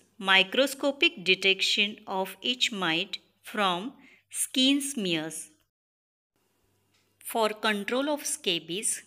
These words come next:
we can use sarcopticides or scabicides agents. Examples includes benzyl benzoate,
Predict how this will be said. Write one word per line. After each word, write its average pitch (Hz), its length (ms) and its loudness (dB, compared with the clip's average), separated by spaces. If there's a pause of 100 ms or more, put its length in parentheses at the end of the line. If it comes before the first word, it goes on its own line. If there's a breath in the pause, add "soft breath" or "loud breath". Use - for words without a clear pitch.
(100)
we 185 140 -2
can 214 240 0
use 202 420 -6 (320)
sarcopticides 190 1300 -2 (200)
or 190 260 0 (100)
scabicides 226 1120 0
agents. 151 760 -6 (720)
Examples 233 840 0
includes 185 760 -4 (340)
benzyl 190 720 0
benzoate, 180 920 -4